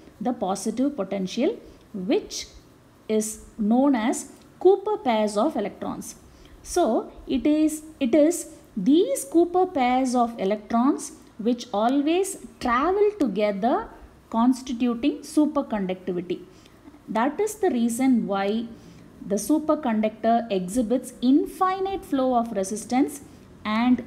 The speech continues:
the frozen state of the ions contribute for a zero resistance. This theory was proposed as the B C S theory, named after the three scientists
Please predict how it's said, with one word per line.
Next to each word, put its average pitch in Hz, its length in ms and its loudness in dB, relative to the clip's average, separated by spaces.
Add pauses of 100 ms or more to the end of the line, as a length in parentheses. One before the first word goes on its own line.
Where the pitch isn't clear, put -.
the 220 120 0
frozen 359 600 -2
state 320 520 0
of 247 320 0
the 254 240 0
ions 202 580 -2 (400)
contribute 240 680 2
for 214 440 -2 (140)
a 262 100 4
zero 254 360 2
resistance. - 760 -8 (680)
This 302 500 -2 (160)
theory 247 520 0 (480)
was 214 280 0
proposed 277 680 0 (800)
as 220 400 -2 (140)
the 196 120 0
B 247 240 4
C 294 260 2
S 285 120 2
theory, 185 440 -2 (220)
named 247 400 4
after 226 440 0
the 208 140 -2
three 254 280 0
scientists 226 720 -2